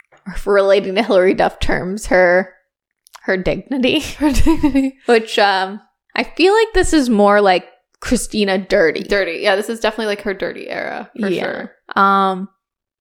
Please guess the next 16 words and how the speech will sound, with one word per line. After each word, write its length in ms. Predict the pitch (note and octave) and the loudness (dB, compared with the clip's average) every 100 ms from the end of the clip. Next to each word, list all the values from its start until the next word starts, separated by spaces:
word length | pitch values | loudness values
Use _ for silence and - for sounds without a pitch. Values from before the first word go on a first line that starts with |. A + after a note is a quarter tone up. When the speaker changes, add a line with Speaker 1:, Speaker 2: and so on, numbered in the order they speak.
| - - _ _ _ _ _ - | -20 -20 _ _ _ _ _ -2
Speaker 1:
but 160 | C4 | 0
yeah, 120 | C#4 C4+ | 0 0
it 100 | D4 | 2
was, 200 | E4+ G4 | 2 2
I 80 | |
think, 200 | G4 G#4 | 0 -2
the 100 | F4+ | 0
last 560 | A#3+ G3 F3+ F#3 - - | 0 2 0 -2 -6 -2
time, 600 | - F#3 F#3 F3+ F3+ F3+ _ _ _ | 0 2 0 -2 -6 -12 _ _ _
like, 120 | F#3+ - | -10 -6
young 360 | F3+ F3 E3+ | -4 -2 -2
artists 720 | D3 C#3+ F2+ G2+ - - - | 0 2 2 0 -2 -10 -14
really 680 | A#3+ F3+ E3 D3 C#3 G#3 - _ _ _ _ _ _ _ _ _ _ _ _ - - _ | -2 2 4 2 0 -4 -10 _ _ _ _ _ _ _ _ _ _ _ _ -20 -20 _
were 240 | F#3+ F#3 F#3 | -4 0 2
able 360 | F#3 F3 F3 | 2 0 -4
to 440 | - F#3+ D#3 F#2+ | -2 2 2 0